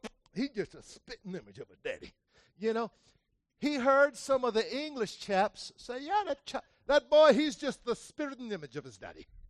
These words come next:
You know, and, and down south, he, he, "That boy just the spitting image of his daddy." Everybody say spirit and image.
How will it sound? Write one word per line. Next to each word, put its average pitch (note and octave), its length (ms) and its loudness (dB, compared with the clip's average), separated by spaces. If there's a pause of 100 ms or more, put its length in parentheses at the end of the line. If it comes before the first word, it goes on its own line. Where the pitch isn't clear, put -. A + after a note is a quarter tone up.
(1700)
You C4 140 -4
know, C4 180 4
and, A3 120 -2 (840)
and G3+ 180 0
down B3+ 260 4
south, C#4 420 4
he, C4 120 4
he, G#3+ 240 0
"That A#3 240 0
boy A3+ 180 -4
just G#3 240 -10
the D3+ 80 -20
spitting G#3 460 -6
image D#3 220 -10
of E3 120 -8
his E3+ 80 -16
daddy." A#2 340 -8 (2250)
Everybody A3 580 2
say G3 320 -4
spirit G3+ 960 -4 (720)
and F#3+ 240 0 (140)
image. G#3+ 720 -2